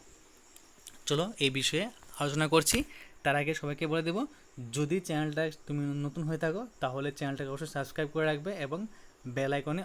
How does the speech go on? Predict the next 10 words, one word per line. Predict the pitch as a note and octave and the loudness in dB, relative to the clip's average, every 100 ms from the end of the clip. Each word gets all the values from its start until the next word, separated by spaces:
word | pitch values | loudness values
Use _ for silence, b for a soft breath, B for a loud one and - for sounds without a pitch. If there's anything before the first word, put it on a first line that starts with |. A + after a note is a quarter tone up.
| - | -2
all | C#3+ C#3 | -2 0
করে | D3+ D3+ | 0 2
রাখবে, | D#3 A3+ D4 B B - E3+ | 0 -6 -8 B B -12 -4
এবং | F#3 B2+ b b b b b b - - - - - - D3 | -2 -2 b b b b b b -20 -20 -20 -20 -16 -4 0
অবশ্যই, | F3+ - G#3 F3+ D3+ | 2 2 2 2 2
অবশ্যই | E3 - A3 C#4+ - - A#2+ | 0 0 -2 -4 -8 -10 -4
ভিডিও | C#3+ D#3+ A3+ - | -2 0 -2 -4
প্রথম | C3+ D3+ C#3 | -4 -4 -4
থেকে | D#3 D3 | -2 -2
লাস্ট | C3 C3 | -2 -4